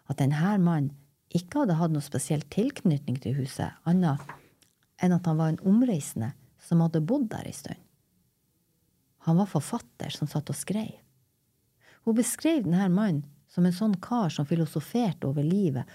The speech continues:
og kunne sitte og betrakte frisørene av i dag mens de jobba. Det hun Lille Bendriss fortalte, kunne stemme med det frisørene hadde hørt når de arbeidet i salongen i andre etasje.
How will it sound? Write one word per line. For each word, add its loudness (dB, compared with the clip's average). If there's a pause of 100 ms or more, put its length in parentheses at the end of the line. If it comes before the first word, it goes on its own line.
(160)
og -4
kunne 4
sitte -4
og -2
betrakte -4
frisørene 0
av 0
i -4
dag 0 (640)
mens 0
de 2
jobba. 0 (1800)
Det 2
hun 4
Lille 4
Bendriss 2
fortalte, -6 (360)
kunne 4
stemme 2
med 4
det 2
frisørene 0
hadde 0
hørt -4
når 2
de 2 (120)
arbeidet 0
i -4
salongen 0
i 2
andre 0
etasje. -8